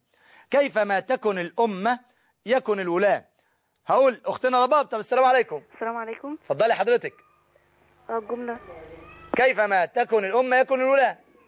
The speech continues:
Speaker 2: آه، تكن فعل الشرط، فعل مضارع، آه، مجزوم وعلامة جزمه، آه، مجزوم بالسكون لأنه معتل الوسط.
Speaker 1: نعم.
Speaker 2: متى تكن إيه؟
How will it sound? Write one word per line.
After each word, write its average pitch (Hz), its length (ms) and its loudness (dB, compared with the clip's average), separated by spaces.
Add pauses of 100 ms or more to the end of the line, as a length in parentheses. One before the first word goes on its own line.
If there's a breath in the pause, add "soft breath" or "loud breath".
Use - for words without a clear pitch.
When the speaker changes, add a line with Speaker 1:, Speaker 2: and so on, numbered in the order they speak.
(840 loud breath)
Speaker 2:
آه، 233 160 2
تكن 269 320 -2
فعل 269 220 0
الشرط، 254 640 -2
فعل 262 180 0
مضارع، 269 580 0
آه، 226 200 2
مجزوم 233 640 -2 (260 loud breath)
وعلامة 240 340 0
جزمه، 240 800 -4
آه، 214 400 4
مجزوم 226 380 -4
بالسكون 254 500 0 (420 loud breath)
لأنه 247 240 0
معتل 247 520 -4
الوسط. 226 540 0 (920)
Speaker 1:
نعم. 196 280 0 (960)
Speaker 2:
متى 247 240 2
تكن 254 260 -4
إيه؟ 311 180 -2